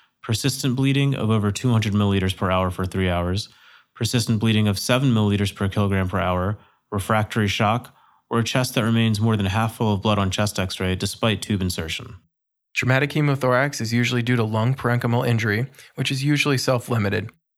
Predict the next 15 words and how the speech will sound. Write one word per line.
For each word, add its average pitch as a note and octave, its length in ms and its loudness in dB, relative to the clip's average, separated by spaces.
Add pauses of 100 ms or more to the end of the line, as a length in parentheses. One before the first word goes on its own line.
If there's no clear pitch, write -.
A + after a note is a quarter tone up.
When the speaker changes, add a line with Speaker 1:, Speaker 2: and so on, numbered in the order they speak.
(140)
Speaker 2:
may A#2 160 4
also A2 340 2
be B2 140 0
due B2+ 140 2
to A2+ 80 0
small A2 360 0
or A2 80 2
large A2 280 0
vessel A#2 300 0
vascular A2+ 460 2
injury A#2+ 480 2
and A#2 100 0
even A2 220 0
cardiac G2+ 460 -2
injury. G#2 400 -4